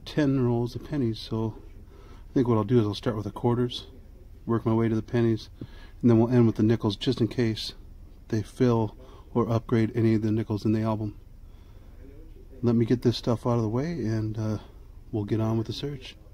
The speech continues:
So we're on roll number seven on the quarters.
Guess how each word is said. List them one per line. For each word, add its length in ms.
So 160
we're 220
on 260
roll 420
number 220
seven 320
on 80
the 80
quarters. 520